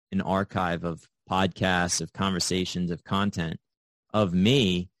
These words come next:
not because I'm so interesting, but just because I would be interested to see that from my grandfather, you know, his journey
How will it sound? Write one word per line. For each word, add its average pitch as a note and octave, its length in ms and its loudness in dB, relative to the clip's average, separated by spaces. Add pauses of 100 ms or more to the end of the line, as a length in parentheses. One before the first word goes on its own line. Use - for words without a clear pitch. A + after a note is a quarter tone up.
(540)
not B2 220 2
because G#2 220 2
I'm C3 180 2
so F2 180 0
interesting, G#2 440 -4
but F#2+ 100 -2
just A2 160 -4
because F#2+ 400 -2
I A2+ 300 2
would F#2+ 240 -4
be F#2+ 180 -4
interested F#2+ 540 -4 (300)
to - 80 -10
see A#2 200 0
that G2+ 220 2 (200)
from F2+ 120 -4
my A2+ 180 0
grandfather, E2+ 580 -6
you F#2+ 120 0
know, F#2+ 160 2
his G2+ 260 2
journey G2+ 520 2